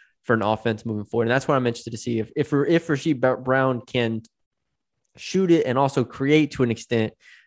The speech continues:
I think that's a really, really interesting punch. But I don't know enough about Rasheed Brown, so that's why I wanna defer to you in that, in that aspect.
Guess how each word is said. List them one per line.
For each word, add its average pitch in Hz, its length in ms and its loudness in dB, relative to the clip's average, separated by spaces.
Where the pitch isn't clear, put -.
I 123 80 0
think 147 120 -2
that's 127 160 2
a 107 60 2
really, 123 280 4
really 117 220 2
interesting 110 260 -6
punch. 113 340 -4
But - 120 0
I 131 160 2
don't 131 360 0
know 123 260 6
enough 113 240 0
about 107 180 -2
Rasheed 113 300 -8
Brown, 104 200 -6
so 117 100 -2
that's 113 140 0
why 117 80 2
I 113 40 2
wanna 110 180 -2
defer - 420 -10
to 95 80 -12
you 104 200 -12
in 104 80 -12
that, 104 200 -10
in 113 140 -16
that 101 140 -12
aspect. 101 420 -16